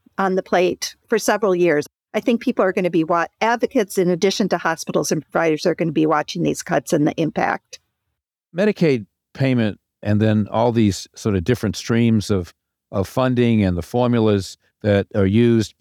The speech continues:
Speaker 2: uh, for this federal state mix funded program are, simply to say, extremely complex.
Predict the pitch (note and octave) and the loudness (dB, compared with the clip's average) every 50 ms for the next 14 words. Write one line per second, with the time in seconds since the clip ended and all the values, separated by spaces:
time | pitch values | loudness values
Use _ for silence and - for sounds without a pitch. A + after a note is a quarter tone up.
0 | - - A2 G2 F#2+ F2+ - - A2 G2+ F#2 F#2 F2 E2+ - - - - - A2+ | -8 -2 0 0 0 0 0 -2 -2 0 0 0 -2 -2 -4 -10 -14 -6 -2 -2
1 | A2 G#2+ G#2+ A2 G#2 F#2+ - - - G#2+ G2+ G#2+ A2+ - G2+ F#2+ F#2+ - - - | 0 0 2 0 0 -2 -2 -2 0 2 2 2 0 0 0 0 0 -2 -4 -10
2 | - - - _ _ _ _ _ _ _ _ - - - G#2+ G2+ F#2+ G2 F2+ - | -14 -16 -16 _ _ _ _ _ _ _ _ -8 -4 -2 0 0 2 0 -2 -2
3 | - B2 A2 G#2 G2+ G2+ G#2 F#2+ F#2 E2+ - _ _ _ _ _ - G#2+ G#2+ G2 | 0 0 2 2 2 0 0 0 0 -2 -4 _ _ _ _ _ -6 -4 -4 -4
4 | - - E3 D3+ - C#3 B2 A2+ G2+ - - A2 G2 F2+ _ _ _ _ _ _ | -2 -2 -2 0 0 0 0 0 0 2 2 0 0 0 _ _ _ _ _ _
5 | _ _ - G#2 F#2+ - - - D3+ C#3+ B2+ B2 A2 - - A2 F#2+ F2+ E2+ - | _ _ -8 -8 -8 -6 -2 -2 0 0 2 0 -2 -2 -2 -2 -2 -2 -4 -4
6 | - F2+ E2 D#2+ - - - - - | -4 -4 -4 -4 -6 -10 -20 -20 -20